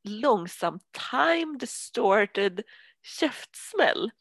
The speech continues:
som liksom går långsamt men verkar göra fett ont. Och sen blir han tillfångatagen och medsläpad i en utav de där portalerna. Och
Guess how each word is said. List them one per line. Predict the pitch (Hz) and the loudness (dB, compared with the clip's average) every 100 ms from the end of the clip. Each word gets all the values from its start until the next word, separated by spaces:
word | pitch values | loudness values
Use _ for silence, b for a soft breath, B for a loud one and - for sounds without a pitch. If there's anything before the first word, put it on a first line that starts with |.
| _ _ _ _ _ - - | _ _ _ _ _ -16 -4
som | - 185 185 - | 4 4 2 -6
liksom | 202 - 247 220 | -8 -6 -4 -4
går | 175 320 415 | 0 2 4
långsamt | 330 262 156 - 277 - - - - B B - | 4 2 2 -2 0 0 0 -12 -14 B B -6
men | 208 | 2
verkar | 208 202 214 | 2 4 2
göra | 220 175 165 - - - - | 4 4 2 -4 -16 -20 -6
fett | 370 359 330 - - - | 2 4 4 -2 -18 -4
ont. | - 233 - 185 _ - B B B B B | 2 2 0 -14 _ -20 B B B B B
Och | 240 | -2
sen | - 277 | 2 4
blir | 190 | 4
han | 190 165 | 4 2
tillfångatagen | 180 - 151 120 - 127 139 135 - | -2 -2 -2 -2 -2 -2 0 -2 -2
och | 226 - | -8 -6
medsläpad | 202 - 143 135 - - - | -4 -4 -2 0 0 0 -6
i | - 139 135 - | -4 -4 -4 -4
en | 139 131 | -6 -8
utav | - - 117 | -6 -4 -4
de | 120 - | -6 -6
där | - - | -6 -6
portalerna. | 151 175 139 101 - 269 _ _ _ _ _ _ _ - B B B B | -6 -4 -2 -2 0 -2 _ _ _ _ _ _ _ -20 B B B B
Och | 214 - | -4 -4